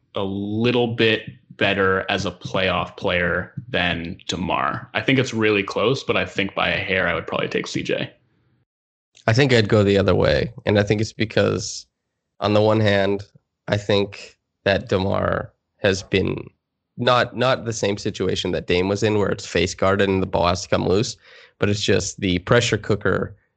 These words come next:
Speaker 2: DeMar was usually the focal point, and that doesn't mean he was the best player. Kyle Lowry was always the best player,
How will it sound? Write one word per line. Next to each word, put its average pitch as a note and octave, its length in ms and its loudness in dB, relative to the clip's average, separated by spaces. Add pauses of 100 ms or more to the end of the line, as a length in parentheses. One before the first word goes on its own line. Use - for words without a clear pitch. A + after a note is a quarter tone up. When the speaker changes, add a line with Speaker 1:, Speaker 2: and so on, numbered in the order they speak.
(140)
Speaker 2:
DeMar G2 440 4 (100)
was G2 200 -2
usually F2+ 360 0
the F2 240 -2
focal G2 340 0
point, G#2+ 420 0 (360)
and G2 380 2
that A2+ 220 4
doesn't G#2+ 260 2
mean G2+ 160 0
he G2 120 0
was F#2+ 140 -2
the - 80 -6
best F2+ 300 -2
player. G2 440 0
Kyle G2 180 2
Lowry G2 280 0
was G2 160 -2
always D#2 240 -2
the - 60 -12
best - 240 -4
player, F#2+ 480 2